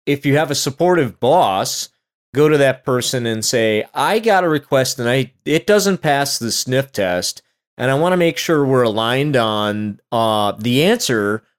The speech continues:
before I give it." That way you get two-person accountability, right? So you can go back to the requester and say, "Hey,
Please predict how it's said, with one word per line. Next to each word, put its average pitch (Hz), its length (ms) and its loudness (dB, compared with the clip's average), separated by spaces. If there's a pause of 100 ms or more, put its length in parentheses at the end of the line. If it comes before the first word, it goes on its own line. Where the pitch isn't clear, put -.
before 143 360 0
I 120 60 0
give 139 320 0
it." 110 280 0
That 202 300 0
way 214 120 2
you 147 140 0
get 127 300 -2
two-person 165 600 0
accountability, 113 800 0
right? 98 360 0 (280)
So - 140 -2
you 156 120 2
can 175 160 -2
go 139 140 4
back 117 440 0
to 135 140 -2
the 117 160 0
requester 110 560 -2
and 101 140 -8
say, 101 240 0
"Hey, 127 460 0